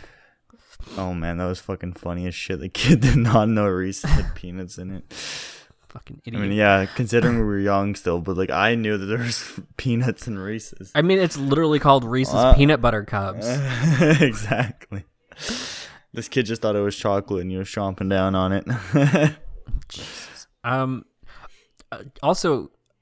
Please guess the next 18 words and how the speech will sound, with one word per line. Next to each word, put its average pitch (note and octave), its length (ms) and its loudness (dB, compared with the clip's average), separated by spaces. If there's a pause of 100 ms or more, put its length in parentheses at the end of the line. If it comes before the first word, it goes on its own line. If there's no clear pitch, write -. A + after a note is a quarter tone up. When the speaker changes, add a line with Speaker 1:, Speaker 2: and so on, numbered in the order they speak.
(140)
Speaker 2:
like, C3+ 220 -8
regarding A#2+ 420 0
the B2 80 -2
seven A2+ 260 -4
eight A2 160 -6
split A2+ 300 -4
and, G2+ 140 -2
like, G2+ 200 -8
core G2+ 560 -2
and G#2+ 240 -10
whatever G#2 260 -8
classes, G#2+ 560 -10
um, G#2+ 300 -6 (380)
there C#3 120 -2
was C3+ 180 -2
one C#3+ 260 0
kid D3 320 -2
in, A2 480 -6